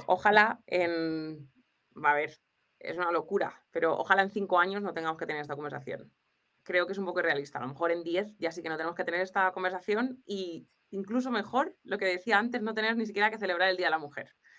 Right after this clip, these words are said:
porque todos somos iguales y no tenemos que tener este tipo de conversaciones, ni comentarios, ni nada. Que incluso hoy con la nueva ley, eh, tenemos comentarios muy significativos en Twitter en respecto a la mujer.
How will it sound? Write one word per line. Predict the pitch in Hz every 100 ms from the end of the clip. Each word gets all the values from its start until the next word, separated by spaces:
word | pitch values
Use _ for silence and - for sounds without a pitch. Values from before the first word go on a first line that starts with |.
| - - _ _
porque | 180 - 170 170 170
todos | 190 190 180 180 180
somos | 175 170
iguales | 170 208 269 262 214
y |
no | 180 175
tenemos | 170 165 165
que | 165
tener | 160 160
este | 160 151
tipo | 151
de | 151
conversaciones, | 151 151 156 190
ni | 196 170
comentarios, | 151 151 147 175 214 220 220 - -
ni | 170 165 160 156 156 156 151 147
nada. | 135 135 131 135 147 156 139 135 -
Que | 170 156
incluso | 151 165 165 165
hoy | 175 180 196
con | - 180 170 165 165 165 160
la | 160 160
nueva | 165 156
ley, | 160 175 208 _ - - - _
eh, | - 170 170
tenemos | 156 160 165
comentarios | 170 165 165 165 160
muy | 160 160 156 151 151 156 151 135 135 _ _
significativos | - 185 180 180 175 160 - 160 151
en | 143
Twitter | 139 135 - - _ - - _
en | - 160
respecto | 156 160 151
a | 147
la |
mujer. | 143 135 -